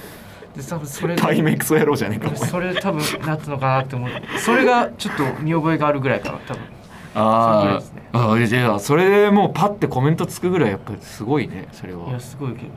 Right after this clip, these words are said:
Speaker 2: 影響力があるね。
Speaker 1: 影響力ある。
Speaker 2: これやっていかないの、これ？この、
Speaker 1: やっていいかな？
Speaker 2: 大名ひょっとこチャンネルを。
Speaker 1: 大名ひょっとこ。え、見た？金山。
Speaker 2: いや、もう大体見たよ。
Speaker 1: あ、じゃあちょっと皆さんも、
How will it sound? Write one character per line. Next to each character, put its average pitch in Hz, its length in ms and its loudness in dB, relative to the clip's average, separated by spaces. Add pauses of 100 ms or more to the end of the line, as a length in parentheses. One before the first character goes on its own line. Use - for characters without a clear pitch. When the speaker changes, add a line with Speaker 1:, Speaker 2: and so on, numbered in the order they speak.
(120)
Speaker 2:
影 127 180 0
響 165 180 0
力 98 220 -4
が 101 80 -4
あ 107 40 -2
る 98 100 -6
ね。 76 100 -12
Speaker 1:
影 143 140 -8
響 156 160 -8
力 123 180 -8
あ 123 60 -4
る。 123 40 -6
Speaker 2:
こ 175 60 2
れ 151 60 6
や 151 100 4
っ - 120 -8
て 359 140 4
い 311 80 4
か 381 120 2
な 381 120 4
い - 40 2
の、 - 60 0
こ 214 120 -4
れ？ 95 120 -8 (680)
こ 101 100 -8
の、 92 320 -8 (260)
Speaker 1:
や 151 140 -12
っ - 60 -16 (100)
て 226 100 -8
い - 20 -4
い 214 40 -8
か - 100 -14
な？ 117 100 -2
Speaker 2:
大 117 120 4
名 113 140 4
ひ 104 60 -6
ょ 107 80 -4
っ - 20 -6 (100)
と 113 100 -6
こ 104 100 -6
チ - 80 -8
ャ 110 80 -2
ン 101 100 -6
ネ 98 60 -6
ル 92 80 -6
を。 - 60 -6
Speaker 1:
大 175 60 -4
名 175 120 -4
ひ 156 100 -10
ょ - 40 -12
っ - 60 -14
と 165 100 -8
こ。 160 100 -8 (400)
え、 214 160 2 (340)
見 233 140 0
た？ - 260 -2 (260)
金 139 200 -2
山。 120 320 -4 (720)
Speaker 2:
い 123 60 -4
や、 113 60 2
も 107 80 0
う - 20 -2
大 165 280 2
体 180 200 4
見 175 120 4
た 180 80 0
よ。 - 160 -4 (480)
Speaker 1:
あ、 139 160 -2 (260)
じ 156 60 -6
ゃ 156 40 -4
あ - 20 -4
ち 208 100 -8
ょ - 20 -12
っ - 40 -14
と 139 240 -4
皆 170 200 0
さ 175 140 0
ん 120 100 -2
も、 110 140 -8